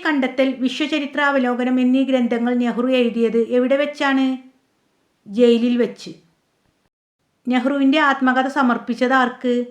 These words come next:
ഭാര്യ കമല നെഹ്റുവിന്. ജവഹർലാൽ നെഹ്റു ആദ്യമായി കോൺഗ്രസിനു വേണ്ടി വേദിയിൽ പ്രസംഗിച്ച വർഷം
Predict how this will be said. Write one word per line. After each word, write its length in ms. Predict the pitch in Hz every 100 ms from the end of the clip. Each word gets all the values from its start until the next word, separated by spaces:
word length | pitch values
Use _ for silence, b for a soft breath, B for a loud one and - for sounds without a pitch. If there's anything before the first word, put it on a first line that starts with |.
| - _ _ _ _ -
ഭാര്യ 360 | 226 214 208 254 285 254
കമല 280 | 233 233 233 247
നെഹ്റുവിന്. 580 | 233 226 220 202 190 185 - _ _ _ _ _ _ _ _ _ _ _ _ 226
ജവഹർലാൽ 580 | 277 285 262 294 285 294 294
നെഹ്റു 260 | 269 254 277 247
ആദ്യമായി 440 | 233 247 247 226 233
കോൺഗ്രസിനു 500 | 247 233 214 220 247 240
വേണ്ടി 220 | 226 220 240
വേദിയിൽ 320 | 226 214 220 240
പ്രസംഗിച്ച 520 | 233 226 214 208 208 226
വർഷം 340 | 226 - 208